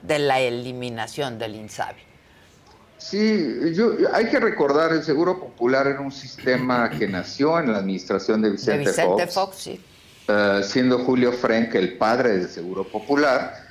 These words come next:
Speaker 2: lo cual le costó años hacer ese modelo de atención. Yo le debo decir que era uno de los modelos de atención, eh, más acertados de América Latina.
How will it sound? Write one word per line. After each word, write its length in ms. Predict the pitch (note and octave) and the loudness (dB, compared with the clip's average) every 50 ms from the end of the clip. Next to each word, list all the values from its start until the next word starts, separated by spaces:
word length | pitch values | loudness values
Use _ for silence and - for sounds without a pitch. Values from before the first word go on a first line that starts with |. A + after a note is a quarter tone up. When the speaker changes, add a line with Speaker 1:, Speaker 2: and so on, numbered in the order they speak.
| - - - | -20 -18 -4
Speaker 2:
lo 160 | - G#2 G#2+ | -2 -2 0
cual 220 | - - C#3+ D3 D3+ | 2 2 2 4 4
le 100 | D3 - | 2 2
costó 400 | - C3+ C3 C3+ - E3 E3 F3 | 0 -2 -2 0 0 0 2 2
años 540 | E3+ E3 E3+ F3+ E3 C#3 A#2 G#2+ - - - F#2+ - - | 2 2 2 0 0 0 -2 -2 -4 -8 -14 -16 -12 -4
hacer 360 | - G#2+ G#2 - - B2+ A#2+ | -4 -4 -4 0 0 0 0
ese 200 | B2+ B2 - B2+ | 0 0 0 -2
modelo 500 | G2+ G2+ G2 F#2+ G2+ G#2 G#2+ G#2+ A2 G#2+ | -2 -2 -2 0 0 2 2 2 2 2
de 100 | G2 F#2 | 2 0
atención. 720 | E2+ - - E2+ D#2+ D#2 - - G2 F#2+ F#2 F#2+ A#2 - - - - - _ _ | -2 -2 -6 -8 -8 -10 -4 -2 0 2 2 2 0 -2 -6 -12 -20 -20 _ _
Yo 100 | C#3 D3+ | 0 2
le 100 | E3+ F3+ | 4 4
debo 260 | F3 E3+ F3 F3 D3+ | 4 4 4 4 2
decir 300 | B2 A2 - C#3 D3+ D3+ | 2 0 0 -2 -2 0
que 80 | - D#3+ | 0 0
era 100 | C#3+ C#3+ | 0 0
uno 140 | D3 D3+ D3+ | 0 2 2
de 80 | C#3 B2 | 2 4
los 180 | A2+ G#2+ G#2+ | 2 0 0
modelos 420 | G#2 G#2 G#2 G#2+ B2 C3 C3 B2+ A#2+ | -2 0 2 2 2 2 2 2 0
de 60 | A2 | 0
atención, 760 | G2 - F2+ F#2 F#2 - - B2 B2 C#3 D3 E3 E3+ - - - _ _ _ _ _ _ _ - | -2 -2 -4 -6 -6 -2 0 2 2 2 2 -2 -4 -8 -14 -20 _ _ _ _ _ _ _ 0
eh, 320 | G#2 G#2+ G#2 G#2 G2+ G#2 G2+ | 2 4 4 4 2 2 2
más 260 | A2 C3 D3 C#3 - | 2 0 0 0 0
acertados 1000 | D3+ C#3+ - B2+ G#2+ G#2 - - C3+ C3+ C#3 C#3+ D3+ D#3 D#3 D#3 - - - - | -2 0 0 0 -2 -2 -2 0 2 2 2 2 2 2 0 0 -2 -10 -8 -2
de 100 | G2+ G#2 | -2 0
América 400 | G#2 A2+ A#2 A#2 A#2 A#2 - F#2 | 2 2 2 2 2 0 0 0
Latina. 580 | E2+ D#2+ - - E2+ D#2 C#2+ - D#2+ - - | 0 -2 -4 -8 -12 -12 -10 -10 -12 -12 -14